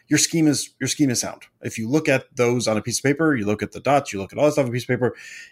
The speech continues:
it's sound. The assignments are sound because that's the way this stuff is built. Like, it, there, that, that's, that's just the way this stuff goes. Where stuff starts breaking down,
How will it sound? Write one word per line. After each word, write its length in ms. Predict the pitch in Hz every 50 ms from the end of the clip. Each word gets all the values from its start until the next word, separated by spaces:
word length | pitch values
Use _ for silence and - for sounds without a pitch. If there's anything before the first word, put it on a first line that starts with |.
| _ -
it's 220 | - 139 - - -
sound. 260 | - 107 92 - - _ _ -
The 60 | -
assignments 420 | - - - 127 139 147 143 139
are 60 | 139 127
sound 400 | - 143 131 131 131 127 120 - _ - - _
because 260 | _ - 104 98 -
that's 240 | - 127 143 139 -
the 60 | 139
way 120 | 131 127 123
this 200 | 117 117 110 -
stuff 180 | - 117 -
is 140 | 101 - -
built. 500 | - _ _ - 104 - - _ - _ _ _ -
Like, 180 | 107 107 -
it, 320 | - - 107 113 90 73 -
there, 320 | 117 107 - - 87 101
that, 260 | - - 120 117 95
that's, 280 | - 120 110 - - -
that's 200 | - 131 120 -
just 160 | - 123 -
the 60 | -
way 100 | 120 113
this 120 | 110 107 107
stuff 160 | - 107 -
goes. 200 | - - - - - - - - - _ -
Where 240 | 123 135 160 190 202
stuff 260 | 196 - - 190 180
starts 240 | - - 165 151 117
breaking 380 | 104 - 127 127 - 123 113 104
down, 340 | 98 101 127 160 175 -